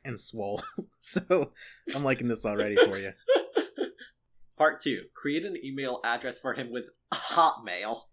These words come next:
Speaker 2: for example.
Speaker 1: <laughs>
Speaker 2: <laughs> Because that's how you fake a person, with Hotmail.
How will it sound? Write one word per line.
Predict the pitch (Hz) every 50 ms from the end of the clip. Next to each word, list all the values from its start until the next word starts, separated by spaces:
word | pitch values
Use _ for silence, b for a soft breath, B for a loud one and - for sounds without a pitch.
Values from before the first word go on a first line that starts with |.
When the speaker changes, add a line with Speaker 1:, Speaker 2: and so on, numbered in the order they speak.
| - -
Speaker 2:
for | 135 113 107
example. | 113 117 117 113 107 104 120 131 - - 147 156 - -
Speaker 1:
<laughs> | - -
Speaker 2:
<laughs> | - 196 151 - _ B B B B B B 107 - 640 640 554 - _ _ - - - - - 480 415 330 -
Because | - 240 - 226 220 -
that's | 233 247 - -
how | - 415
you | 370 311 269
fake | 160 - - - - 156 143 139 -
a | 131 117
person, | - - 101 110 117 - - 127 117 120 127 -
with | 143 147 147 -
Hotmail. | - - - 151 147 - - - 220 220 - - - 190 151